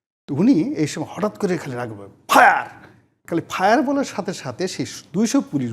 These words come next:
বন্দুক উঠে ফায়ার করা শুরু করে দিয়েছে। আর মুহূর্তের মধ্যে যারা মব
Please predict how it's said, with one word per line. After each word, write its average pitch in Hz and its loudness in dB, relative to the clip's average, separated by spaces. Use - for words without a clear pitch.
বন্দুক 208 0
উঠে 170 0
ফায়ার 135 0
করা 110 -8
শুরু 110 -12
করে 113 -12
দিয়েছে। 104 -16
আর 156 -4
মুহূর্তের 165 -2
মধ্যে 143 -6
যারা 135 -4
মব 127 -6